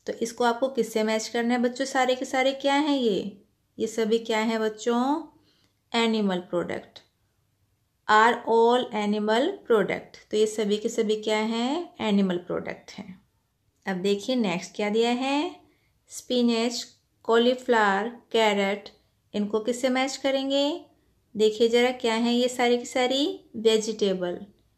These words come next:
यहाँ है वेजिटेबल, यानी कि सभी क्या हैं ये?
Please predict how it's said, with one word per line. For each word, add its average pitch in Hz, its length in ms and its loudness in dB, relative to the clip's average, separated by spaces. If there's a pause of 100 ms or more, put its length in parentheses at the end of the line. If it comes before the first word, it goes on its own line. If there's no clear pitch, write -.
(260)
यहाँ 202 300 0
है 220 500 -4
वेजिटेबल, 196 720 -4
यानी 208 300 0
कि 233 120 -2
सभी 220 300 0
क्या 220 160 -4
हैं 226 140 0
ये? 269 400 0